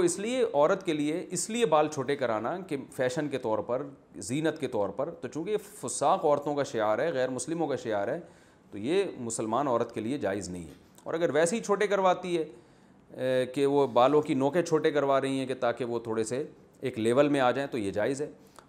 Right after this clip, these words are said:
और अगर कोई इसलिए छोटे करवा रही हैं कि बहुत ही लंबे हो गए हैं, संभालना मुश्किल है, तो भी जायज़ है, लेकिन इतने छोटे कि मर्दों से मुशाबहत ना हो।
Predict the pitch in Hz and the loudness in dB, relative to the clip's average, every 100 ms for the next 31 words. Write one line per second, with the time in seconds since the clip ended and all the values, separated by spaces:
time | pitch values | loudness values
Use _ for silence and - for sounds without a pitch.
0 | - 147 190 175 202 190 208 170 214 233 | 2 6 8 6 4 0 -2 -2 -2 -2
1 | 220 190 196 190 180 180 190 180 113 117 | 0 0 0 2 4 4 2 -2 -2 2
2 | 170 190 180 175 185 170 170 165 127 117 | 2 2 2 2 4 4 2 0 0 2
3 | 151 175 170 - 180 180 220 220 165 117 | 2 2 0 -2 -2 0 4 2 4 2
4 | 101 95 87 - - - 151 208 196 247 | 0 -4 -10 -16 -18 -6 -2 -2 0 2
5 | 254 254 185 202 254 - - - _ - | 2 2 0 4 2 0 -14 -20 _ -4
6 | 143 143 156 175 202 143 139 135 139 113 | 0 2 2 0 0 -2 2 2 2 0
7 | 92 78 | -4 -8